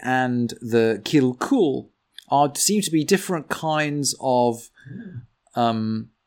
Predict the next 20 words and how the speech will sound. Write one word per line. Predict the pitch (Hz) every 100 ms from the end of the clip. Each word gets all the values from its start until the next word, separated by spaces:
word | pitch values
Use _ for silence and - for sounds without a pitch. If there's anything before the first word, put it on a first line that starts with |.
| _ _ - - _ 131
definitions, | 160 151 180 196 151 135
different | - 226 226
kind | 190 175
of | -
curls, | 160 190 175 127 117
pe-, | - 160
different | 151 214 226 190
sorts | 262 175
of | 156
hair | 185 175
people | - 175 156
would |
have, | 147 170
and | 143
they'd | 139
use | 139 151
a | 139
depilatory | 143 - 131 120 - -
on | -
it. | -